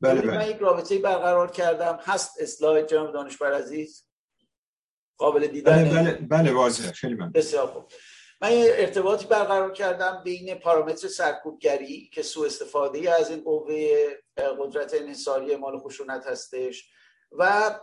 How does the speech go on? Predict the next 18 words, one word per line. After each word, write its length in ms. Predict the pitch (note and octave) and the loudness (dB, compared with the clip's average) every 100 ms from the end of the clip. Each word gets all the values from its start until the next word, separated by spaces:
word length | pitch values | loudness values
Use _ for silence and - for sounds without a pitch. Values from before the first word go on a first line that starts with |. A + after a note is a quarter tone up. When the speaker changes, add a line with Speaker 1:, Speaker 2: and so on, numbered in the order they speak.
| _ | _
Speaker 2:
اه، 160 | D#3+ D#3+ | 0 0
شاخصی 760 | - F3 E3+ - G3+ - G#3+ G3+ | 0 -2 -2 -2 -6 -6 -10 -6
که 140 | F#3+ | -6
به 80 | E3 | -6
صورت 340 | - E3+ E3+ | -4 -2 -2
خیلی 300 | - F#3 F3+ | -4 -12 -12
کلی 460 | - E3+ D#3+ G3 G3 | -10 -8 -8 -4 -4
اسمشو 320 | G3 F#3+ E3+ | -4 -8 -10
گذاشتم 480 | D#3+ D3+ - D#3+ D#3 | -8 -8 -6 -6 -6
پویایی 400 | D#3 C#3+ C3+ C3 | -6 -2 -2 -4
اقتصادی. 580 | B2 - A#2 A#2+ A2+ B2 | -8 -10 -10 -8 -8 -6
حالا 180 | D3+ E3 | -2 -2
چرا 300 | F#3+ G#3+ A3 | 0 -2 -2
پویایی 340 | G3+ F#3+ F3+ | -2 -2 -2
اقتصادی؟ 600 | F#3+ F3+ E3+ F3 E3 E3+ F3 | -6 -10 -8 -4 -4 -6 -6
برای 220 | E3+ F#3 | -4 -4
اینکه 220 | F#3+ G3 | -6 -12
قاعدتاً، 680 | - F#3+ G3 G3 - F#3+ | -4 -2 -2 -4 -8 -6